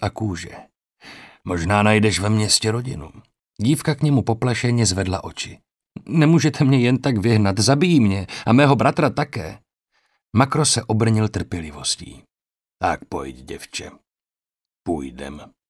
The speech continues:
Vzal ji za paži a zamířil s ní mezi troskami skladu k bráně. Jesmia se rozplakala a začala žadonit, aby ji nechal v citadele.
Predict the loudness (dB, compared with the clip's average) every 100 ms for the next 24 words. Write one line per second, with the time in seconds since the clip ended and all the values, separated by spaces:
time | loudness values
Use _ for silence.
0 | _ _ _ -20 -18 -18 -20 -20 -20 -8
1 | 0 2 4 2 2 2 2 2 2 0
2 | 2 4 4 2 2 2 2 2 4 4
3 | 2 0 0 0 0 0 2 2 0 0
4 | -2 -4 -8 -10 -16 -20 -20 _ _ -20
5 | -8 0 2 4 4 4 4 2 0 -2
6 | -2 -4 -2 -4 -2 0 0 0 0 0
7 | 0 2 0 0 -2 0 0 0 -2 -6
8 | -4 -8 -8 -16 -18